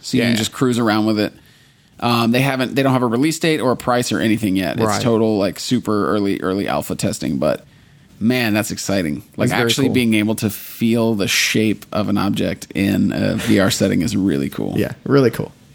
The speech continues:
Speaker 2: Yeah, it's gonna be, it's gonna be neato. Uh, so in other, in other things that are cool about science and the world and technology,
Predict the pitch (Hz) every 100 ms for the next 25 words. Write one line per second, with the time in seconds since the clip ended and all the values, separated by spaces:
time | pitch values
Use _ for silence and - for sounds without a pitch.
0 | - - - - - - - - 120 107
1 | 101 - - 107 95 95 87 - - -
2 | - - - _ _ _ _ _ _ _
3 | _ _ _ 135 143 139 - 156 151 147
4 | 143 - - 147 131 135 156 190 226 151
5 | 143 - 131 135 160 160 - 127 120 139
6 | - - 120 113 - 123 117 117 113 113
7 | 104 - 113 113 110 110 104 104 110 110
8 | - 101 107 110 110 127